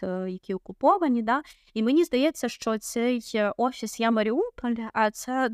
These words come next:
дуже хороший приклад того, як можна відновити соціальні зв'язки. Да, бо людина не лише може, м, в чаті десь побачити, що тут є громади, що про неї турбуються, що в неї запитують, як справи, але і фізично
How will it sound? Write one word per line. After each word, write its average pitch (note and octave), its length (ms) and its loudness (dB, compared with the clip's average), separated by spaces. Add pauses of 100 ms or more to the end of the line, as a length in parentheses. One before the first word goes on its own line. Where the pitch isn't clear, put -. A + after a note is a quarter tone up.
дуже C4+ 400 0
хороший A#3+ 480 -4
приклад - 500 0
того, D#4+ 320 4
як C4 200 2
можна A3+ 280 -4
відновити G3+ 480 -4
соціальні G3 460 -4
зв'язки. - 520 -12 (500)
Да, C4+ 260 4
бо A#3+ 120 -2
людина C4 400 4
не A3 120 0
лише G#3+ 400 0 (440)
може, A3+ 520 0
м, G#3 720 -4 (100)
в - 80 -20
чаті A#3 440 -2
десь F#3 200 -2
побачити, G3+ 800 -2
що - 280 -10 (140)
тут - 140 -14 (120)
є G3 380 -2
громади, G#3+ 640 0
що - 180 -10
про - 160 -8
неї F#3+ 140 0
турбуються, G#3+ 800 -2
що - 160 -6
в - 20 0
неї F#3+ 120 0
запитують, G3 500 -4
як - 120 -8
справи, F#4 400 -2 (260)
але A#3+ 180 4
і B3+ 140 0
фізично G#3 800 -4